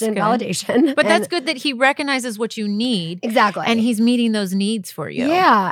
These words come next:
Speaker 1: And
Speaker 2: Yeah.
Speaker 1: I mean, he just is literally, like, my number one fan.
Speaker 2: Yeah.
Speaker 1: Like, th-, there's something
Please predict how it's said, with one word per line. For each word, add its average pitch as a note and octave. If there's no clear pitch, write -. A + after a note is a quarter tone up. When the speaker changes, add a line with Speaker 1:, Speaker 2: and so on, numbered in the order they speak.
Speaker 1:
And C4+
Speaker 2:
Yeah. C4+
Speaker 1:
I -
mean, C#4
he C4
just A#3+
is A3+
literally, G#3
like, A3
my G#3
number G#3+
one F#3+
fan. E3+
Speaker 2:
Yeah. E3
Speaker 1:
Like, A3
th-, -
there's A3+
something A#3